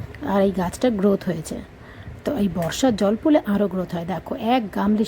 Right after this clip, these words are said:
শাকসবজি হয়ে গেছে। তো আজকে বাজারে খরচা আমি অনেকটাই বাঁচিয়ে দিলাম।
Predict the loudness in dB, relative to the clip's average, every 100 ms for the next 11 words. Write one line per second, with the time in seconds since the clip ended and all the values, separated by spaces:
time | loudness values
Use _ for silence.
0 | -2 -6 -4 -6 -2 -2 -2 -4 -8 -8
1 | -10 -12 -16 -16 -14 -2 -2 0 -2 -4
2 | -6 -4 -4 0 2 4 2 2 2 2
3 | 0 -10 -14 -4 -4 0 4 6 4 2
4 | 2 4 4 0 -2 -2 -4 -6